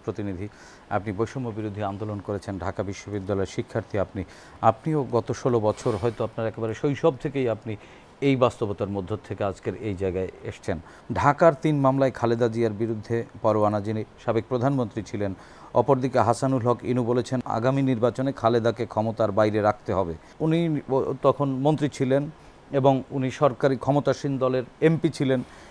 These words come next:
উনি কি এই ধরনের মন্তব্য করতে পারেন কিনা, আপনার মূল্যায়ন কি?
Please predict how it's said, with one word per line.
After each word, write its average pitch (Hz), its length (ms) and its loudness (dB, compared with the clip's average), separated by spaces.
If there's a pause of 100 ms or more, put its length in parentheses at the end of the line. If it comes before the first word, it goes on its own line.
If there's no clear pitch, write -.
(920)
উনি 226 220 8
কি 208 140 2
এই 160 140 8
ধরনের 165 340 6
মন্তব্য 139 420 2
করতে 127 300 0
পারেন 117 300 2
কিনা, 87 400 -6
আপনার 120 480 -2
মূল্যায়ন 95 540 -4
কি? 92 100 -6